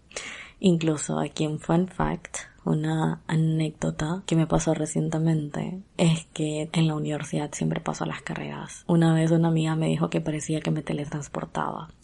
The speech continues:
que en un momento estaba en un lado y luego pasaba por otro lado ella y me volvía a ver en ese sitio. Y solamente me eché a reír,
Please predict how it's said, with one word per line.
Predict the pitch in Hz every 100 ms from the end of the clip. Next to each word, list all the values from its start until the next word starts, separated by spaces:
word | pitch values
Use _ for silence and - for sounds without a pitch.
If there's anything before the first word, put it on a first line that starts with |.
| -
que | 175
en |
un | 165
momento | 165 165 156 165
estaba | 165 170
en | 175
un | 165 156
lado | 165 185 202 196
y | - 156
luego | 160 160 170 165
pasaba | 160 160 160 160 165 175 - _ _ -
por | 196
otro | 175 170
lado | 170 170 175
ella | 196 202 196
y | -
me | 156
volvía | 160 156 160 160 165
a | - 160 151
ver | 156 156
en | 151
ese | - 147
sitio. | 165 160 147 170 -
Y |
solamente | 185 202 196 196 214
me | 196
eché | 165 160
a |
reír, | 156 147 -